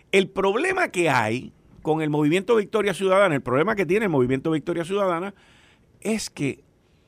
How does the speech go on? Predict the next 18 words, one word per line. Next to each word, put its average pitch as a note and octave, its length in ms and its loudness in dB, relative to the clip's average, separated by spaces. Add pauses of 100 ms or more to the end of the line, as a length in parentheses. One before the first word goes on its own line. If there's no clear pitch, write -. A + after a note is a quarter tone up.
(180)
ya F3 380 0
ellos D#3+ 760 -4 (1300)
presentaron B2+ 840 -4
y A2 100 -6
ya G2+ 160 -6
ellos F2 280 -8
hablaron E3+ 540 -6
de G#2 100 -6
una F#2+ 220 -6
unión A2+ 320 -4
con D#3+ 240 -8
el G2 80 -6
pip, - 320 -8 (220)
con A2 160 -6
el G#2 60 -6
Partido G2 320 -8
Independentista B2+ 600 -8
Puertorriqueño. - 600 -12